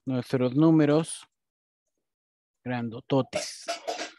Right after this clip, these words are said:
Para eso vamos a ocupar un entero que va a ser el tamaño del primo, porque tenemos que definir el tamaño,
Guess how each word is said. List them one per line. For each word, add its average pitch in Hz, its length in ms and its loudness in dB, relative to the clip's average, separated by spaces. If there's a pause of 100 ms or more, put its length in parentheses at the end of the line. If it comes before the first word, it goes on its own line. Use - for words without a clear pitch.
(1400)
Para 240 200 10
eso 247 260 6
vamos 175 280 4
a - 20 4
ocupar 151 380 4
un 147 280 6 (120)
entero 160 480 2
que - 120 -4
va 135 100 0
a - 20 -4
ser 147 180 0
el 135 160 -2
tamaño 131 460 2
del 151 160 0
primo, 208 440 0 (120)
porque 131 240 -6
tenemos 127 420 0
que 135 120 0
definir 139 440 2
el 139 160 -2
tamaño, 175 500 0